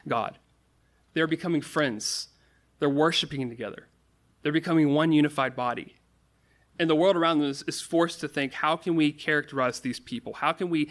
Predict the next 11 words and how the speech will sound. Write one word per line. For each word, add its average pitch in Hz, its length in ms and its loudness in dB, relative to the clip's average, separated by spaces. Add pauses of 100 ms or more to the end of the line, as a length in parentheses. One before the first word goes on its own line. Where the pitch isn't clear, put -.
(120)
identify 139 560 0
these 127 160 -6
people?" 117 380 -8 (180)
Oh, 123 80 0
we'll 127 160 -2
call 135 240 -4
them 113 220 -6 (480)
Christians - 600 -8 (1300)
because - 140 -10
they're 123 120 -8
following 107 500 -6